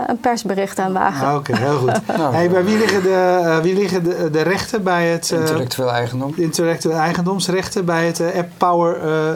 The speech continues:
Speaker 2: eh, concept? Dus als ik een app bij jullie aanmaak, is die van mij of is die van jullie?
Speaker 1: Ehm, wij zijn formeel daarin, eh, de uitgever, maar de content is altijd van jou.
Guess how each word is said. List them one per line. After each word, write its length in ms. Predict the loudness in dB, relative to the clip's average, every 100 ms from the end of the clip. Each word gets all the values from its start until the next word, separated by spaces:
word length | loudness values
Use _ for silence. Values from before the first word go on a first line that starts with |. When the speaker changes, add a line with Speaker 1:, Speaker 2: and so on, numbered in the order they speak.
| -2
Speaker 2:
eh, 60 | -4 -6 -4
concept? 540 | -4 -2 -2 -6 -8
Dus 120 | -8 -4
als 120 | -4
ik 240 | -4 -6
een 380 | -8 -4 -4 -4
app 180 | -4 -2
bij 120 | -2
jullie 260 | 0 -2 0
aanmaak, 520 | -2 0 -2 -4 -8 -18 -20 -20 -20 -20 -20 -20 -20 -14
is 160 | -8 -6
die 100 | -2
van 100 | -2
mij 200 | 0 -2
of 60 |
is 80 | -2
die 100 | -4
van 80 | -4
jullie? 260 | -2 -2 -4 -10 -20 -20 -20 -20 -6
Speaker 1:
Ehm, 640 | -2 0 0 0 0 -2 -2 -2 -4 -8 -12 -20 -20 -20 -20 -20 -12
wij 240 | -2 0 2
zijn 320 | 2 0 0
formeel 580 | -2 0 2 2 0 0
daarin, 400 | 0 0 0 -2
eh, 160 | -2 -2 -2 -2
de 120 | 0
uitgever, 680 | 0 0 0 0 0 -2 -6 -8 -18 -18 -12 -4
maar 120 | -2
de 140 | -2
content 720 | 0 0 0 0 0 -2 -8 -12 -20 -20 -12
is 180 | -4 -2
altijd 340 | -2 0 -2 -2
van 160 | -4
jou. 180 | -2 -2